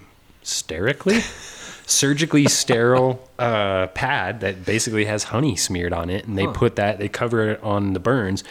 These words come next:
Speaker 1: And I'm talking when you've got, you know, like,
Speaker 2: Yeah, yeah.
Speaker 1: third degree burns
Speaker 2: Not
Speaker 1: over
Speaker 2: like, "Ouch, I
Speaker 1: fifteen
Speaker 2: grabbed a
Speaker 1: de-"
Speaker 2: hot pan.
Speaker 1: Yeah, yeah, like, yeah, huge skin sloughing burns over
Speaker 2: Ugh.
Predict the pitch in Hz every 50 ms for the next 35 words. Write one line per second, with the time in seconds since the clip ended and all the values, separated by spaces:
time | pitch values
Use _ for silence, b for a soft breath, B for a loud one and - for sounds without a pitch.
0 | B B B - 127 131 170 147 139 135 127 - 117 117 113 107 104 104 95 -
1 | 107 92 90 - - 120 117 98 90 82 80 80 82 98 95 269 254 - 110 95
2 | - B B B B - - 139 123 117 110 104 104 113 107 101 95 104 98 95
3 | 95 92 90 - 180 170 151 156 151 - - 156 151 131 117 139 131 139 135 104
4 | 104 - 95 104 117 107 - - - 117 98 131 175 165 127 117 - - - -
5 | 127 120 104 92 82 80 90 95 92 90 - 131 131 117 101 87 78 78 - -
6 | - - - 156 143 127 123 110 101 - - - - - - - - - - -
7 | 127 117 113 110 98 - - - - 110 104 - - 101 92 90 87 78 90 87
8 | 87 85 82 78 78 78 80 82 82 87 90 85